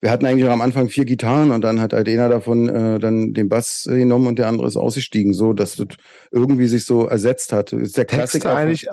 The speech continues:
Speaker 2: von dir
Speaker 1: Ja.
Speaker 2: immer gewesen?
Speaker 1: Ja, ja. Wie ich schon sagte, im Prinzip war das so, und das ist mir auch erst rückblickend so richtig klar geworden, immer so der Versuch, sozusagen mein, mein Faible für,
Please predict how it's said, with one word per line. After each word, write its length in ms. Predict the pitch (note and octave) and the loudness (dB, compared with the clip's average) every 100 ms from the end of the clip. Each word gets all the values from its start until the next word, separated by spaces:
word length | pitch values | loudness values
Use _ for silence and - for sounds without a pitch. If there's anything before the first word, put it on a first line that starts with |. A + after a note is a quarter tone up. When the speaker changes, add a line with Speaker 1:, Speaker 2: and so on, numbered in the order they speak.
| - _ _ _ | -14 _ _ _
Speaker 2:
von 220 | - C#3 | -4 -2
dir 280 | A2 B2+ A#3 - _ _ _ | 0 2 0 -4 _ _ _
Speaker 1:
Ja. 140 | A2+ | 0
Speaker 2:
immer 160 | D3 D3+ | 0 0
gewesen? 440 | D#3+ D#3 E3+ G3 - _ - | 0 0 -2 -4 -8 _ -4
Speaker 1:
Ja, 120 | A2 | 0
ja. 200 | G2 F#2+ - _ _ _ | 0 -2 -10 _ _ _
Wie 320 | - F#2+ F#2+ G#2+ - | -16 -12 -12 -14 -2
ich 140 | C3 | 0
schon 160 | C3+ D#3 | 2 2
sagte, 240 | D3 D#3 | 2 2
im 120 | C#3 A2+ | 0 0
Prinzip 260 | A2+ B2+ | -4 -2
war 100 | C3+ | 0
das 140 | C3+ A#2+ | 0 2
so, 160 | C3+ | 0
und 160 | C3+ B2 | 2 0
das 80 | C3 | -4
ist 160 | A#2+ - | -6 -4
mir 80 | C3 | -2
auch 140 | B2+ | -2
erst 180 | - - | -4 -2
rückblickend 400 | - - C3 C3 | -4 -2 -2 0
so 120 | A#2 | 0
richtig 340 | A#2 C#3+ C3+ - | 2 0 -4 -2
klar 220 | A#2 A2+ | 0 0
geworden, 240 | A2 A2+ A2+ | 2 0 2
immer 180 | B2 | 2
so 120 | A#2+ A#2+ | 0 0
der 160 | A#2 | -2
Versuch, 440 | G#2+ G#2+ G#2+ C#3 C#3+ | 0 -2 0 -2 -2
sozusagen 720 | B2+ - A2+ A2+ A2 A#2 A2 | -8 -6 -2 0 2 0 -2
mein, 500 | - A2+ A2 A2 G#2+ - | -2 -2 0 0 0 -2
mein 260 | G2 A2 G#2 | -2 -2 0
Faible 380 | - A2 B2 | 0 2 2
für, 480 | A#2 - A2 G#2+ G#2+ | -2 -2 2 2 0